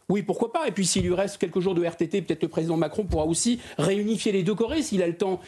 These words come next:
et peut-être libérer le Tibet de la Chine. Non, mais tout ça n'est pas très sérieux. Normalement, vous voyez, on, on peut faire des exploits et on se vante après. Là, on se vante d'abord de relan-, mais vous vous rendez compte, relancer le processus de paix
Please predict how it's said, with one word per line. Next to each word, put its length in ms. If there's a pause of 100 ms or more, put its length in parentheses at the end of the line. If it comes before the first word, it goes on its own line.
et 80
peut-être 400
libérer 360
le 120
Tibet 300
de 60
la 80
Chine. 360 (240)
Non, 80
mais 120
tout 100
ça 160
n'est 100
pas 140
très 180
sérieux. 400 (240)
Normalement, 460
vous 100
voyez, 380
on, 180
on 140
peut 180
faire 180
des 220
exploits 420 (160)
et 60
on 100
se 120
vante 240
après. 260
Là, 120
on 80
se 100
vante 260
d'abord 320
de 60
relan-, 320 (180)
mais 60
vous 80
vous 60
rendez 140
compte, 200
relancer 440
le 80
processus 400
de 80
paix 200